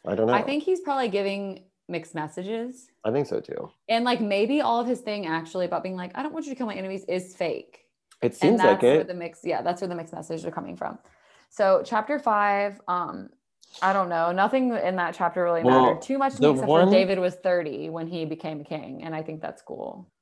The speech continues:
Speaker 1: Yeah, well, in chapter five, David conquers Jerusalem, which becomes the city of David, which I feel like that's kind of significant. And
Speaker 2: Yeah.
Speaker 1: he gets a palace.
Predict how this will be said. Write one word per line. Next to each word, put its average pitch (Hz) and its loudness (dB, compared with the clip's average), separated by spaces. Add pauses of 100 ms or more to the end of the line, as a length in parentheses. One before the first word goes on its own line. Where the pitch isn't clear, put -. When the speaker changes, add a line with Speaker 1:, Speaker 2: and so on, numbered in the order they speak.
(120)
Speaker 1:
Yeah, 123 8
well, 123 8
in 123 6
chapter 156 2
five, 113 4
David 101 0
conquers 104 -6
Jerusalem, 101 -2
which - -6
becomes 95 -2
the 92 -6
city 110 0
of 80 0
David, 73 -4
which 82 -6
I 95 -10
feel 120 0
like 120 -6
that's - -4
kind 85 -2
of 82 -2
significant. 80 -2
And 87 0
Speaker 2:
Yeah. 180 2
Speaker 1:
he - -18
gets 98 0
a 110 2
palace. - 0